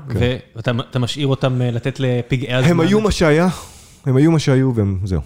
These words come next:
Speaker 1: זה נגמר, אני גם לא המשכתי.
Speaker 2: אבל גם לא תמחק אותם?
Speaker 1: לא.
Speaker 2: יש גיל מסוים שאתה אומר,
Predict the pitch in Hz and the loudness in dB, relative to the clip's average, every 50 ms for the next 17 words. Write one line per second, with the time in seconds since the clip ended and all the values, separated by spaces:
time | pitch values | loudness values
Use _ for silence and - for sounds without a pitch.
0 | - _ _ _ 101 101 92 90 85 82 76 82 90 90 95 104 104 95 90 - | -8 _ _ _ -8 -4 -2 0 0 0 0 0 0 0 2 2 2 0 0 -2
1 | 80 - - 113 123 120 123 123 120 139 139 139 139 131 117 95 92 87 87 - | -4 -4 -6 -6 -4 -4 -4 -2 -2 -2 -4 -4 -6 -8 -10 -12 -14 -16 -12 -8
2 | - 104 - - _ _ _ _ _ _ _ _ _ _ _ _ _ _ _ _ | -6 -6 -6 -8 _ _ _ _ _ _ _ _ _ _ _ _ _ _ _ _
3 | _ _ _ - 139 135 117 120 123 135 135 139 - - 127 120 117 - 120 123 | _ _ _ -8 -8 -8 -6 -4 -4 -2 -2 -2 -2 -4 -4 -4 -4 -6 -4 -4
4 | 123 120 | -4 -6